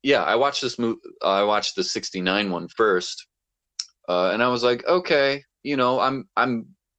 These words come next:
I'm making it work. I'm, I'm viewing different things in the movie to make it,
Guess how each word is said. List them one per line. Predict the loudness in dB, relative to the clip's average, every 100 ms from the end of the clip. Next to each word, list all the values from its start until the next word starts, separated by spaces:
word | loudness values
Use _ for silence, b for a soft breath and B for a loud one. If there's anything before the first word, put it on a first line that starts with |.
| _ _ _ _
I'm | -4 -2 0
making | 0 0 -2
it | -2
work. | 0 0 -2 b b b _ _ -12
I'm, | -8 -8 -12 _
I'm | -8 -6 -8 -14 _ -14
viewing | -12 -2 0 2 2
different | 0 0 -2 -4
things | -2 -2 -2
in | -2
the | -2
movie | -2 -2 -2
to | -4
make | -4 -6 -4
it, | -6